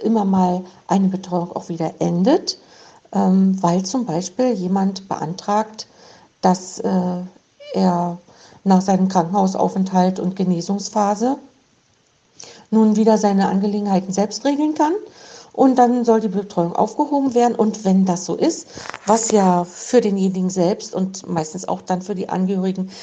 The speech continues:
wirklich wunderbar ist, dann endet die Betreuung auch, äh, und wird nicht weiter verlängert, beziehungsweise endet sie dann, ähm, manchmal eben schon zum Ende der sogenannten einstweiligen Anordnung.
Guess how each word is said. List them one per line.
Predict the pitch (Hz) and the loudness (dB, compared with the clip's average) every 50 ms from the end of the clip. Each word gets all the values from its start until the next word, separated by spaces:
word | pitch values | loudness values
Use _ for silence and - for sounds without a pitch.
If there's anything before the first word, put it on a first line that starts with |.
| - - - - | -20 -20 -8 -4
wirklich | - 208 202 202 196 190 190 | -2 -2 0 0 -2 2 4
wunderbar | 220 214 220 196 190 190 160 160 175 175 - | 4 6 6 4 4 2 2 2 2 2 2
ist, | 233 254 - - - - - - - | 0 0 -2 -8 -14 -16 -18 -6 0
dann | - 294 302 - | 2 2 2 4
endet | - 208 185 170 170 - | 2 2 2 2 0 -2
die | 165 165 | -6 -4
Betreuung | 175 175 - - - 160 160 170 185 190 | -4 -4 -4 -4 -4 -2 -2 -2 -2 -2
auch, | - - 175 180 - 190 - - - | 0 0 0 0 -2 -12 -12 -6 -2
äh, | |
und | 185 175 170 170 - - 180 185 - 180 | -2 0 0 -2 -4 -4 -6 -6 -4 -2
wird | 185 185 185 - | -4 -4 -2 -4
nicht | 180 - - - | -6 -6 -4 -2
weiter | 170 170 175 - 180 | -2 -2 -2 -2 -4
verlängert, | - - 165 160 180 208 226 226 226 226 - - - - - - | -2 0 0 2 2 4 4 4 2 2 -4 -12 -14 -12 -8 -8
beziehungsweise | - 190 - - 240 247 269 269 - 262 262 233 247 - - | -6 -4 -2 0 2 2 2 4 4 2 2 2 0 0 2
endet | 165 185 196 214 247 - - - | 2 2 4 2 2 0 -2 -6
sie | 240 233 | -6 -2
dann, | 220 214 208 208 214 220 220 220 220 220 220 - - - - - | 0 2 2 2 2 0 -2 -4 -4 -8 -14 -18 -20 -20 -8 -2
ähm, | - 208 202 196 202 196 196 202 202 | 0 2 2 2 0 0 -2 -2 -2
manchmal | 196 196 196 185 190 233 226 - | 0 0 0 0 2 0 0 2
eben | 202 214 220 226 | 0 -2 -2 -2
schon | 220 - 214 202 202 214 220 220 - - - - - | -2 0 0 2 2 2 0 -2 -4 -8 -18 -20 -18
zum | - - - 214 202 214 214 - - | -10 -4 -2 -2 -2 -2 -2 -4 0
Ende | 165 185 185 190 208 214 240 233 220 214 214 214 214 | 2 2 2 2 2 4 4 6 6 6 4 2 0
der | 214 214 208 196 196 190 190 196 196 196 190 | -2 -2 0 2 4 4 4 4 4 2 0
sogenannten | 175 175 185 185 214 208 208 202 196 208 | 0 -2 -2 0 2 2 2 0 0 -2
einstweiligen | - - 165 180 190 185 - - - 196 196 190 202 190 196 196 190 190 - - - - - - | 0 2 2 2 2 0 -2 0 2 2 4 4 2 2 2 2 0 -4 -10 -16 -18 -18 -8 -2
Anordnung. | - - 320 - - 190 185 185 185 185 175 175 175 170 175 | 2 2 4 4 4 4 2 2 2 0 -2 -2 -4 -6 -8